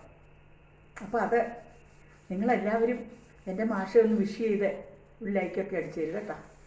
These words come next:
മാഷ് ഇതിലോട്ടൊന്നും വരാത്തത് കൊണ്ടാണ്, എനിക്ക് ആഗ്രഹമാണ്. പക്ഷേ അവർക്കാർക്കും ഇതിൽ വരാൻ, എൻ്റെ കൂടെ ഒന്നൊക്കെ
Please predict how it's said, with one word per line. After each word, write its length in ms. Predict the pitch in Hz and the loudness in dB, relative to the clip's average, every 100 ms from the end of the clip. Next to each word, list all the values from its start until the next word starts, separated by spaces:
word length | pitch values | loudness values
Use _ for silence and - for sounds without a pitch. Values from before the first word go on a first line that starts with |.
| - - - - - - - - - 180 | -20 -20 -20 -20 -20 -20 -20 -20 -16 -8
മാഷ് 240 | 196 220 247 | -6 -4 -2
ഇതിലോട്ടൊന്നും 480 | 208 208 202 208 202 | 0 -2 -2 -2 0
വരാത്തത് 380 | 180 214 220 240 | 0 0 0 -2
കൊണ്ടാണ്, 360 | 220 175 170 220 226 247 | -2 -2 -2 -4 -8 -6
എനിക്ക് 260 | 226 254 233 226 202 | -4 4 2 2 -4
ആഗ്രഹമാണ്. 580 | 220 269 277 202 175 - - - - - | -2 -2 -2 -4 -6 -10 -16 -20 -18 -6
പക്ഷേ 180 | 269 294 294 302 | -2 0 0 2
അവർക്കാർക്കും 560 | 311 311 294 269 285 269 262 - - - - - | 0 2 0 0 -2 -2 -6 -12 -20 -20 -20 -12
ഇതിൽ 160 | 269 262 262 | -4 -2 0
വരാൻ, 280 | 254 262 247 - - - - - - - - - 262 | 0 0 -2 -4 -14 -20 -20 -20 -20 -20 -20 -8 -2
എൻ്റെ 160 | 247 254 | 2 4
കൂടെ 120 | 247 | 4
ഒന്നൊക്കെ 280 | 240 240 240 | 4 4 4